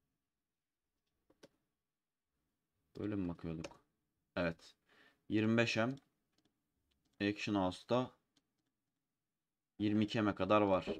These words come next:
Biz koyalım. Evet, geçmiş. Çok iyi oldu. Totem işe yaradı. Artı altı. Yirmi iki M. Yani neredeyse otuz üç, otuz dört M vardı.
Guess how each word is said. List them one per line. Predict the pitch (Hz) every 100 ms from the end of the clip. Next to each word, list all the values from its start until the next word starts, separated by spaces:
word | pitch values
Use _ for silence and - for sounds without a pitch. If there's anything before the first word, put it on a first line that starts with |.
| -
Biz | 131 -
koyalım. | 107 90 110 143 - _ _ _ _ _
Evet, | 95 90 -
geçmiş. | 95 92 87 - - -
Çok | - 101 -
iyi | 101
oldu. | 87 82 92 107 _ _ _ _ _ _ _ _ -
Totem | 95 101 95
işe | - -
yaradı. | 95 92 92
Artı | 95 98 - 101
altı. | 87 - 101 104 _ _ _ _ _ _ _ _ _ _ _ _ _ _ _ _ -
Yirmi | 101 107 110
iki | 107 117
M. | 98 104 - _ _ -
Yani | 120 101 113
neredeyse | 123 113 98 95 117 117 - _ _ _ _ _ _ _ -
otuz | 117 135 131
üç, | -
otuz | 143 - 123
dört | 139 139
M | 143 135
vardı. | 95 90 110 147